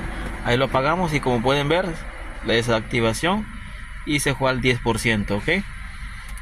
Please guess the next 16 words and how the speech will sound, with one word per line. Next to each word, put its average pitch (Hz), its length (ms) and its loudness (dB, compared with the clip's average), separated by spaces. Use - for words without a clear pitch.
Yo 147 160 4
creo 175 220 4
que 165 220 4
el 135 120 -4
diez 156 160 2
por 160 180 2
ciento 165 320 2
es 160 80 4
el 151 140 0
número 160 300 4
básico, 170 500 2
no 151 120 2
están 170 220 0
encendidos 160 460 4
los 151 100 4
abanicos, 170 500 2